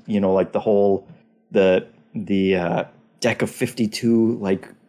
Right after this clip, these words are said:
targets to assassinate and all of these kind of interesting mechanisms, which worked well at the time, probably not as good as I remember them working. But it's, it's just kind of, and maybe it's because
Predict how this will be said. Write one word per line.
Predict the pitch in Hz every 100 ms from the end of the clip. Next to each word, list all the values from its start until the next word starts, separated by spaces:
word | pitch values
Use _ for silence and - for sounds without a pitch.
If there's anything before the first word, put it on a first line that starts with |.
| -
targets | - 117 113 120
to | -
assassinate | 113 104 113 107 - 113 110
and | 104
all | 110 120 123
of |
these | 120 117
kind | - 123 117
of | -
interesting | 147 151 160 143 143 135 117
mechanisms, | 127 165 123 110 113 107 - - _ -
which | 139
worked | 135 123 135 208 240
well | 165 143 135 147 180 170
at | 151
the |
time, | 120 - 151 131 104 113 120 - -
probably | 131 143 131 131
not | 120 123
as | 120 107
good | 101 127 117
as | 107
I | 113 107
remember | 104 98 98 127 117 98 92
them | 104 95 95
working. | 95 92 - 90 95 - - _
But | 143
it's, | 135 127 - -
it's | 143 139
just | 139 160 -
kind | 156 147
of, | 135 113 - - _ _ _ _ _ _ _
and | 151 156
maybe | 165 170
it's | 151
because | 160 135 156 139 123 -